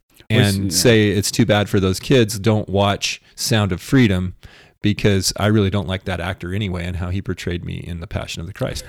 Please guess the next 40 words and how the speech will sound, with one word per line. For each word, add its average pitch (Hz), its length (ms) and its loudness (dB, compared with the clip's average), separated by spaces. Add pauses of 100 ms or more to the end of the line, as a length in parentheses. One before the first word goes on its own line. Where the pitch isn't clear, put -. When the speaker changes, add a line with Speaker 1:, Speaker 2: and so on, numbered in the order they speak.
Speaker 2:
I 135 80 0
mean, 131 160 2
that's 151 260 2
what 151 160 4
Jesus 113 380 2
would 120 120 2
say. 131 280 4
What? 120 300 2 (320)
Speaker 1:
And 131 140 6
Speaker 2:
I - 40 10
Speaker 1:
he 127 60 4
Speaker 2:
mean, 123 80 6
Speaker 1:
certainly, 143 340 8
Speaker 2:
W - 120 6
T 180 240 4
F? 180 320 2 (160)
Speaker 1:
he 139 80 2
certainly 147 440 4
wouldn't 123 300 4
have 98 120 -2
healed 110 380 0
anybody 85 520 -4
'cause - 260 -8
he 113 140 -2
wouldn't, 92 420 -4
he 117 200 -4
wouldn't 101 380 -2
have 98 200 -8
wanted 92 360 -4
to - 60 -8
get - 280 -12
covid. 104 500 -6 (880)
Speaker 2:
Right. 139 160 8
He 120 60 10
wouldn't 123 240 8
have 101 100 4
touched - 400 2
them. - 280 -10 (340)
Speaker 1:
Right. 98 300 -10 (1500)
Speaker 2:
He, 120 240 4